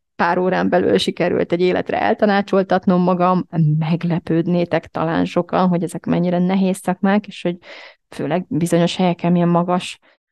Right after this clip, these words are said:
elvárásoknak kellett volna ilyen szempontból megfelelnem, ami egyébként szerintem egy gyönyörű dolog, tehát, ö, szembesülni azzal a morállal, hogy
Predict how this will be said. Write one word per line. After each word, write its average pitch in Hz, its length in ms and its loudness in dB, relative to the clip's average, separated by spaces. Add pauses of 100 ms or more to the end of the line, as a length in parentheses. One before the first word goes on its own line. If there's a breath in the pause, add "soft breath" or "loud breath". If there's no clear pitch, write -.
(120)
elvárásoknak 208 800 0
kellett 226 300 2
volna 220 240 4
ilyen 220 200 6
szempontból 220 480 2
megfelelnem, 220 540 2
ami 196 160 2
egyébként 170 460 -2
szerintem 165 360 -2
egy 165 140 0
gyönyörű 170 320 0
dolog, 175 340 2
tehát, - 360 -8
ö, 165 220 2
szembesülni 170 580 -2
azzal 175 200 0
a 175 40 2
morállal, 175 640 0
hogy 180 220 -4